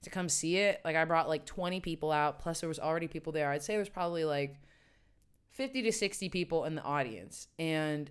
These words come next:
everybody laughed at my jokes. And I was like, "Oh, I guess I am kind of funny." And, like, some people get my humor. So that's also something too I learned is that, you know, even if you don't see it now, you are going to get the recognition you deserve. And sometimes you just have to be in that moment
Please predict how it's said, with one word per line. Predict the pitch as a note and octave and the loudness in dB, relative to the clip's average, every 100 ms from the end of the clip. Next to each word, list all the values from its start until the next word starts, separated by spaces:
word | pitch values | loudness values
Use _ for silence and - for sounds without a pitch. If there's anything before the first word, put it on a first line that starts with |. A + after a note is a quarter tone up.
| - | 0
everybody | G#3+ D4 C#4 D4 | 2 4 2 4
laughed | G#3+ F3 A3 | 6 6 6
at | A3 | 4
my | G3 | 2
jokes. | G3 - - - A3 | 0 0 0 0 -2
And | |
I | B3 | 0
was | C#4 | 0
like, | D#4 F4 | -2 0
"Oh, | G#4+ E3 | 2 4
I | D#3 | 4
guess | A3 C#4+ | 2 2
I | D4+ | 2
am | E4+ E4+ | 2 2
kind | C#4+ A#3 | 2 2
of | A3+ | 4
funny." | A3 G3+ F#3+ E3+ | 4 4 4 0
And, | E3 | 2
like, | D#3+ D#3+ - - - - | 2 2 -2 -16 -20 -14
some | - A#3+ | -2 0
people | A#3+ G#3+ | 2 2
get | G#3 G3+ | 4 2
my | F#3+ F#3 | 2 -6
humor. | - F#3 G3 D3 F3 E3+ | -4 -4 -4 -4 -10 -10
So | F3+ | 0
that's | G3+ - | 0 4
also | A3 A3+ | 2 2
something | G#3+ G3 F3 D3+ | -2 -4 -4 -6
too | - B3 A3+ | -4 0 2
I | |
learned | E3 D#3 D3+ D3 | 2 2 0 -4
is | D3 | -2
that, | C#3+ C#3+ C#3 - - _ _ - | 0 0 -2 -16 -20 _ _ -6
you | E3+ | -2
know, | D#3+ G3+ | -2 0
even | A#3 B3+ | 2 4
if | A3+ | 2
you | G3 | -2
don't | D#3 F3 G3 F#3+ | 0 0 0 -4
see | G3+ F#3 | -2 -4
it | D#3 | -2
now, | D3 D3 E3+ A3 B3+ - _ _ _ | -2 0 2 0 0 -8 _ _ _
you | E3+ G#3 | -4 0
are | E3+ F#3+ G3 G3 | 4 8 8 6
going | F3+ F3+ | 2 -2
to | - D#3+ | -4 -2
get | E3+ E3 | -2 0
the | |
recognition | E3 D#3 D3+ D3+ D3+ C#3+ D3 | 0 0 -2 -6 -6 -6 -6
you | C#3+ C#3 | -4 -4
deserve. | B2+ D3 C#3+ - - | -2 -2 -2 -6 -10
And | D#3+ | -6
sometimes | E3+ E3+ F#3 E3+ D#3 | -4 -4 -4 -4 -4
you | D#3 | -6
just | E3+ E3 | -6 -2
have | D#3+ D#3+ | -2 -2
to | D3 | -6
be | D#3+ E3 | -6 -4
in | D3+ | -4
that | C#3+ | -4
moment | D#3 D#3+ D#3+ D3 | -2 -2 -2 -4